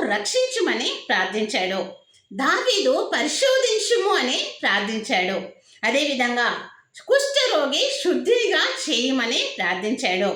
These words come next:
సమయలు, "ఆజ్ఞ ఇమ్ము" అని ప్రార్థించాడు.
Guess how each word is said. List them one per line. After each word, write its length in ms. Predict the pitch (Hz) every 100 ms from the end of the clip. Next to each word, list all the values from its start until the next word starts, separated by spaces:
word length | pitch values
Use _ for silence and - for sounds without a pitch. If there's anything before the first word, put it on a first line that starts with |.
| - - _ -
సమయలు, 760 | - 349 339 539 523 392 294 339 214
"ఆజ్ఞ 600 | 240 277 349 440 466 349
ఇమ్ము" 360 | 254 262 294
అని 340 | 277 208 285 - -
ప్రార్థించాడు. 800 | 180 185 214 220 233 185 190